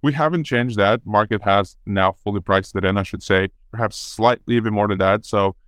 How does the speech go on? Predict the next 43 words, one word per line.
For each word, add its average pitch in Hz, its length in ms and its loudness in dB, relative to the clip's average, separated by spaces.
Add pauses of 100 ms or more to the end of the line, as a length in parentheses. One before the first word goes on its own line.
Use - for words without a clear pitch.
(140)
it, 107 220 0
it 110 100 0
is - 460 -4
exactly 113 500 -2
where 107 100 0
we 98 100 -2
think, 95 360 -2
uh, 50 240 -4 (600)
Fed 98 160 -2
funds 101 260 0
future 110 260 -2
should 92 260 -6
trade 98 280 0
at, 90 160 2 (100)
considering 95 380 -4
for 101 100 -4
the 95 80 0
next 95 340 -4
few 98 140 0
months. 104 320 0 (340)
Uh, 113 420 2
we 139 180 -2
haven't 165 260 -2
updated 139 420 -2
our 107 80 0
Fed 110 300 -2
forecast 98 540 0 (100)
in 107 140 -2
a 104 40 -2
sense 104 340 -2
that 98 260 2
we 117 80 -6
s-, - 120 -12 (300)
still 127 220 0
don't 113 180 2
expect - 420 -4
cuts - 240 -4
for 127 140 -4
the 123 100 -2
remainder 120 440 -2
of 120 80 -6
the 123 80 -2
year. 123 320 -2